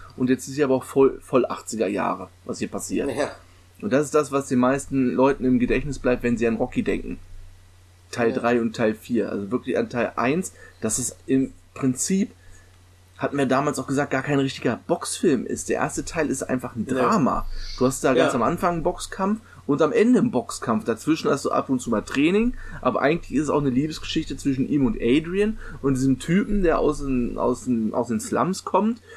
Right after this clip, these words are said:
Speaker 1: und irgendwie probiert,
Speaker 2: Ja.
Speaker 1: über die Runden zu kommen, obwohl er nicht der Hellste ist.
Speaker 2: Ja.
Speaker 1: Also die, die
Speaker 2: Ja, das fällt ja
Speaker 1: klassische
Speaker 2: alles komplett weg,
Speaker 1: fro-,
Speaker 2: halt.
Speaker 1: from rags to riches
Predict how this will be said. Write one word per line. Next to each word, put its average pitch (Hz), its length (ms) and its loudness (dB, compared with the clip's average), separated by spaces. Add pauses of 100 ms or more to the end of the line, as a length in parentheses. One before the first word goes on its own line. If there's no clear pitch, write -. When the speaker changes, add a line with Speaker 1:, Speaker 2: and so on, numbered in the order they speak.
(160)
Speaker 1:
und 143 140 2
irgendwie 156 200 -4
probiert, 147 340 0
Speaker 2:
Ja. - 40 -4
Speaker 1:
über 170 100 2
die 160 80 2
Runden 190 300 4
zu 147 100 -4
kommen, 156 240 -2
obwohl 147 220 0
er 156 80 6
nicht 165 180 -8
der 170 80 0
Hellste 190 380 2
ist. - 260 -2 (600)
Speaker 2:
Ja. 120 180 0
Speaker 1:
Also 143 200 0
die, 117 180 4
die 113 140 -6
Speaker 2:
Ja, 170 180 4
das 147 140 -2
fällt 151 120 4
ja 143 80 4
Speaker 1:
klassische 151 180 2
Speaker 2:
alles 131 160 4
komplett 180 340 -4
weg, 185 120 -2
Speaker 1:
fro-, - 80 0
Speaker 2:
halt. 110 160 -2
Speaker 1:
from 127 180 4
rags 131 280 2
to - 120 -6
riches 135 500 0